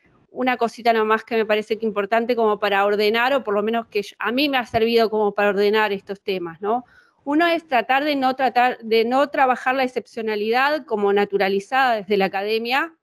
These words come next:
es decir, hay muchas cosas que se podrían ana-, analizar igual que otros trabajadores,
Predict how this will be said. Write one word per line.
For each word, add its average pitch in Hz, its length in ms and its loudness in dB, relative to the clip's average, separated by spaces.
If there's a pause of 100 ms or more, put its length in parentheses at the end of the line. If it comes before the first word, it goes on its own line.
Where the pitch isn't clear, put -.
es 202 60 -10
decir, 226 280 -4
hay 220 80 2
muchas 233 300 -6
cosas 247 300 -4
que 208 100 -8
se 202 160 -10
podrían 233 480 0
ana-, 269 260 -2 (140)
analizar 202 640 -2
igual 233 380 -2
que 208 80 0
otros 220 320 -4
trabajadores, 214 720 -2